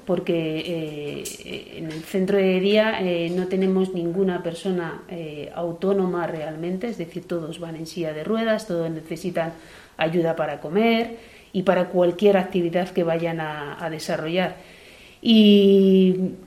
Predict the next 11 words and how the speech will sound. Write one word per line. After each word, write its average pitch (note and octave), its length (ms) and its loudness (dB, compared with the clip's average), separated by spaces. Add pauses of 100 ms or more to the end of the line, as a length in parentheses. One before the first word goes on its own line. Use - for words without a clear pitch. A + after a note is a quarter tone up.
(140)
y A3 140 4
además, G3 680 6
cada G#3 340 10
uno A3 260 6
de A3 80 4
ellos B3 260 2
tiene A#3 260 2
unas A#3 360 0
adaptaciones F3+ 1000 -2
especiales. C#3+ 800 -10 (400)
Eh, - 640 -14